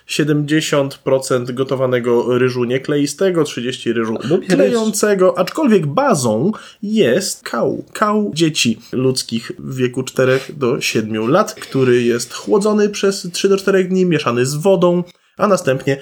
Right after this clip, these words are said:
Speaker 1: fermentowany, aż zacznie cuchnąć tak bardzo, że nie da się, e, przechodzić obok bez jakiejś maski. Tak, to, to są składniki, które dają nam tongsul, ten starożytny koreański alkohol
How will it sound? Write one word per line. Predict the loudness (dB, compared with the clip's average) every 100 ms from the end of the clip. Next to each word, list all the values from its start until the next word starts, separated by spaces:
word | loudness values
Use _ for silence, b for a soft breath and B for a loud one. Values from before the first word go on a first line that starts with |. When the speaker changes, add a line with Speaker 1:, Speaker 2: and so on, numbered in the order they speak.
| B -2
Speaker 1:
fermentowany, | 0 2 2 2 2 4 2 0 B -2
aż | -2 0 -2
zacznie | 0 0 0 -2 -2 -2 -2
cuchnąć | -2 0 -2 -4 -4
tak | -2 -2 -2
bardzo, | 2 2 2 0
że | 2 2 0 0 -2
nie | 0 2
da | 0
się, | 2
e, | 0 0 -2 -4 -2
przechodzić | -2 0 0 0
obok | 0 0 -2 -2
bez | -2 -2 -6 -14 -16
jakiejś | -6 -6 -2
maski. | 0 0 -2 -6 -8 -20 -8
Tak, | -6 -6 -4
to, | 0 0 0 -8 -8
to | -4
są | -2 -2
składniki, | 0 0 2 0 0 -2 -2 B B B B -14 _ -2
które | 2 2 2
dają | 0 2 2
nam | 2 0 -4 -2
tongsul, | 0 0 0 0 0 -4 -6
ten | -6 -4
starożytny | -2 0 0 -2 -4 -2 -2 -2 -6
koreański | -2 0 0 -2 -4 -2
alkohol | -2 -2 -6 -2 -4